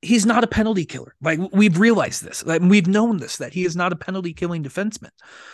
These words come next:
So you get Manson back out there and you actually have, like, two solid defenseman groups when it comes to the P K. Granted, this is if E J is healthy. If E J is healthy, yes, like, you, you, you have two solid penalty killing defensemen or groups. So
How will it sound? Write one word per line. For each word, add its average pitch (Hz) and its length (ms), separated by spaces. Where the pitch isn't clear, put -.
So 165 240
you 170 160
get 202 140
Manson 190 320
back 165 200
out 170 160
there 151 240
and 156 140
you 165 140
actually 170 300
have, 156 380
like, 139 320
two 185 300
solid 156 460
defenseman 143 500
groups 117 340
when 131 100
it 123 80
comes 143 200
to 143 80
the 127 60
P 139 180
K. 131 380
Granted, 175 320
this 160 180
is 151 120
if 143 100
E 151 120
J 139 200
is 113 100
healthy. - 460
If 139 140
E 233 100
J 190 120
is 156 100
healthy, 160 540
yes, - 480
like, 135 240
you, 139 120
you, 147 200
you 151 80
have 135 120
two 196 200
solid 156 340
penalty 151 300
killing 135 240
defensemen 139 500
or 131 140
groups. 139 460
So 143 480